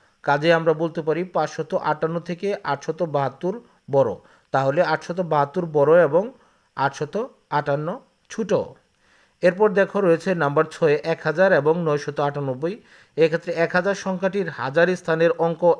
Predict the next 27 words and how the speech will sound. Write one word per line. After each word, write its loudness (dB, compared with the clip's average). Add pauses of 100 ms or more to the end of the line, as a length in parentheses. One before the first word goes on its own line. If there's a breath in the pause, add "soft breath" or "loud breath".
এক 0 (360 soft breath)
এবং -2
নয়শত 0
আটানব্বই 0
সংখ্যাটির -6
হাজার -2
স্থানে -4
কোনো -4
অঙ্ক -6
নেই। -2 (460 soft breath)
কাজেই 2
আমরা 2
বলতে -2
পারি -2
নয়শো -4
আটানব্বই -4
থেকে -8 (260 soft breath)
এক -2
হাজার -2
বড়। -2
তাহলে 0
এক 0
হাজার 0
বড় 4
এবং -2
নয়শত -6 (380 soft breath)
আটানব্বই -2